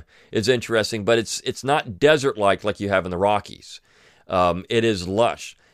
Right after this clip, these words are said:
But you've got this bowl. It's so isolated. And these people lived in isolation. But you've got a guy buried in one of these churches. I can't remember if it was a Methodist or the Baptist church. Buried in one of these churches, a World War One vet.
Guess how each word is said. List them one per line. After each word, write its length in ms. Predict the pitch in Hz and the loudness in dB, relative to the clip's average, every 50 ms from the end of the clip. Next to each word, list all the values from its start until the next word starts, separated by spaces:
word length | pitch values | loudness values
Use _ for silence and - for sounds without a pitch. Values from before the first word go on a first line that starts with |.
| _ _ | _ _
But 160 | - 117 - - | -6 -6 -4 -4
you've 140 | 131 104 | -6 -2
got 220 | - 147 156 175 - | 0 0 0 0 0
this 120 | 160 135 | -4 -8
bowl. 260 | - - 151 160 147 | -2 2 4 4 4
It's 120 | 127 104 - | 4 2 0
so 260 | - - 196 208 202 | -2 2 4 4 4
isolated. 520 | 185 170 180 185 - - 143 110 82 69 | 4 4 2 2 0 -2 -2 -2 -2 -4
And 80 | 71 95 | -6 -8
these 120 | 135 143 | -8 -8
people 300 | - - 190 175 - 151 | -6 -8 -8 -4 -4 -2
lived 180 | 160 175 190 156 | 0 0 -2 -2
in 60 | 160 | -2
isolation. 560 | 156 151 160 156 - 147 156 165 190 - 131 | -2 -2 -2 -2 -2 0 0 0 0 -2 -2
But 180 | 101 117 113 - | -4 -4 -2 -2
you've 140 | 139 139 110 | -4 -2 0
got 260 | - 147 151 160 151 - - | 2 2 4 2 2 0 -2
a 60 | 139 | -2
guy 340 | 104 139 151 170 185 185 165 | 0 0 2 2 4 2 2
buried 460 | 123 95 135 143 160 175 180 165 139 | 2 4 4 6 6 6 4 2 0
in 100 | 135 127 | 0 0
one 120 | 131 139 | 0 0
of 60 | 139 | 0
these 180 | 131 127 113 - | 0 -2 -4 -4
churches. 480 | - - 170 208 214 - 98 87 80 110 | -2 0 2 2 2 0 -4 -4 -2 -2
I 40 | |
can't 160 | 110 - 135 120 | -2 -2 -2 -2
remember 200 | 131 135 123 107 | -2 -2 -4 -4
if 60 | 95 | -6
it 20 | |
was 0 | 98 | -4
a 40 | |
Methodist 500 | 95 98 120 135 - 131 113 113 107 - | 0 2 2 2 2 0 -4 -4 -4 -6
or 40 | - | -8
the 80 | 92 87 | -6 0
Baptist 380 | 85 107 117 123 - 101 - | 2 2 2 0 -2 -10 -12
church. 220 | - - 67 - _ _ _ _ _ _ _ _ | -10 -10 -10 -10 _ _ _ _ _ _ _ _
Buried 340 | - 98 151 160 190 208 208 | 2 6 6 8 8 8 6
in 60 | 185 | 4
one 100 | 165 160 | 2 0
of 40 | 151 | 0
these 160 | 143 139 123 | 0 -2 -4
churches, 400 | - - 190 214 - 165 139 - - - | -2 0 -2 0 0 -2 -6 -6 -4 -2
a 80 | 139 139 | -2 -2
World 440 | 123 120 131 139 160 185 202 196 | -2 -2 -2 2 4 4 4 4
War 180 | 160 156 170 175 | 4 2 2 2
One 260 | 156 120 123 131 151 | 4 2 2 2 2
vet. 280 | 147 196 226 254 247 | 0 0 0 -2 -4